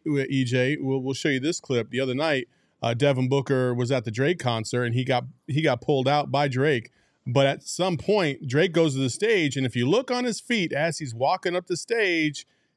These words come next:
he's got the orange version of these shoes on, um, which have been all over social media as well. Uh, they're pretty dope. Uh, you know, obviously Drake and Book go way back to the,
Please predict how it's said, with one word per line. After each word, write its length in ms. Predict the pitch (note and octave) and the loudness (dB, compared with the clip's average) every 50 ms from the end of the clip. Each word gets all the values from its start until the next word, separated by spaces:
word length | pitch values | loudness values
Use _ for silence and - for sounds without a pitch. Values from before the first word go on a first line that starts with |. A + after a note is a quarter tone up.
| _ _ - | _ _ -2
he's 300 | B2 B2 C#3 D3+ C#3 A#2+ | 0 2 2 2 0 2
got 300 | C#3 C3+ C#3+ D#3 D3+ - | 2 2 2 2 2 2
the 180 | E3 E3 E3+ | 2 2 2
orange 540 | D#3 D3 D3 E3+ G3 G#3 F#3+ E3 D3 C3+ A#2 | 2 2 2 2 2 2 2 2 0 0 0
version 580 | A2 B2 B2 A#2+ A#2+ A2 A2+ A#2 A2 G#2+ G#2 G2+ - _ _ _ _ _ - | 0 0 0 0 0 0 -2 -2 -4 -4 -6 -8 -12 _ _ _ _ _ -4
of 280 | - B2 B2+ A#2+ A#2 | -2 0 0 0 0
these 220 | A#2+ B2 A#2 A2+ - | 0 0 0 0 -2
shoes 440 | - - B2 A#2 A2+ A2+ A2 G#2+ | -4 -2 -2 0 0 -2 -2 0
on, 400 | A#2+ A2+ A2 A2 G#2+ A2 A#2 A#2+ - _ _ _ _ _ _ | 0 0 0 0 -2 -2 -4 -6 -8 _ _ _ _ _ _
um, 480 | - G#2+ A2 A2 G#2+ G#2+ G#2+ G#2+ G#2+ A2+ | -8 -6 -6 -4 -4 -4 -6 -6 -4 -4
which 180 | A#2 A2 - | -4 -4 -4
have 180 | - A#2 G#2+ G#2+ | -4 -6 -4 -2
been 200 | A#2 A#2 A2+ A2+ | -2 -2 -2 -2
all 240 | A2 A2+ A2+ A2+ A2+ | -2 -2 -2 -2 -2
over 180 | A2 A2 A2 | -4 -6 -6
social 340 | - - A#2+ A2+ G#2+ - A2+ | -4 -4 -4 -4 -4 -4 -6
media 320 | A2+ A2+ A2+ A2 A2 G#2 G#2 | -4 -4 -4 -4 -4 -4 -6
as 160 | G2+ G2+ - | -8 -6 -4
well. 380 | A#2+ A#2 A#2+ A#2+ A#2+ A#2+ A#2 _ _ _ _ _ _ - | -2 0 0 0 -2 -2 -6 _ _ _ _ _ _ -6
Uh, 300 | A2 G#2+ G#2+ G#2+ G#2+ A2 | -6 -4 -4 -4 -6 -6
they're 80 | A#2 | -8
pretty 260 | G#2+ - D#3+ E3+ E3+ D3+ | -4 -2 0 0 2 2
dope. 400 | B2 C#3 C#3+ D3+ F3 F#3+ F3+ - _ _ _ - | 2 2 4 4 2 2 -2 -6 _ _ _ -8
Uh, 460 | B2 A#2+ A#2 A#2 A#2 A2+ A2+ A#2 A#2+ C3+ | -4 -4 -2 -2 -2 -2 -2 -2 -4 -4
you 100 | B2+ B2 | -4 -2
know, 100 | A#2+ A#2+ | -2 0
obviously 400 | B2 B2+ B2 B2+ A#2+ - B2+ A#2+ | 0 0 -2 -2 -4 -4 -4 -4
Drake 420 | A2 A2+ B2+ B2+ C3 B2+ B2 - - | -2 0 0 0 0 -2 -4 -6 -6
and 260 | B2+ B2 A#2+ A#2 A2 | -4 -4 -4 -4 -2
Book 240 | B2+ B2+ B2 - - D3+ | -2 -2 -2 -4 -6 -4
go 140 | B2+ A#2+ A2+ | -4 -2 0
way 220 | A2 B2 B2 B2+ | 0 0 -2 0
back 300 | B2 A#2+ B2 B2 B2+ B2 | 0 0 0 -2 -2 -4
to 100 | - A#2+ | -6 -6
the, 120 | A2+ A2+ | -6 -8